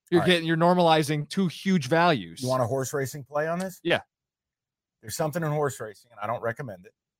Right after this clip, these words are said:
Speaker 2: It's just something you can do. If you feel like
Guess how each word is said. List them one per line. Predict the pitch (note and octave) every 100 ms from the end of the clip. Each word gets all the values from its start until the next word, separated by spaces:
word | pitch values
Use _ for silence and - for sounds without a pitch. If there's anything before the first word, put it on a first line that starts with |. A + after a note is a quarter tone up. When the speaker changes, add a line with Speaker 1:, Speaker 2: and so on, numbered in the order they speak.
| _ _ _
Speaker 2:
It's | - -
just | G#2+
something | - F#2 A#2
you | A2+ G2+ -
can | G#2+
do. | A#2 D#3 -
If | _ -
you | A#2+
feel | D3 - E3+ C#3
like | F#2+ E2+